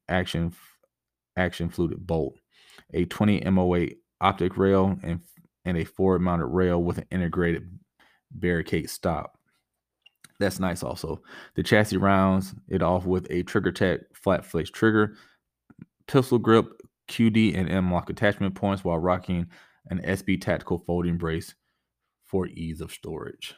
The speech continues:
All right. Uh, so far, so good, man. It seems like a pretty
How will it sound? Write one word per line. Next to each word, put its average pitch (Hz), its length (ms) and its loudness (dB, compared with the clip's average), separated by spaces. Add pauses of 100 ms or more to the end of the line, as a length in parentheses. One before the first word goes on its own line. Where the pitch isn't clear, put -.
(2500)
All 50 80 -10
right. - 200 -14 (2250)
Uh, 50 520 -8 (640)
so 127 180 2
far, 117 180 2
so 107 140 2
good, 104 160 2
man. 92 240 0
It 101 100 0
seems 120 240 -4
like 107 160 4
a 90 140 2
pretty 101 480 -2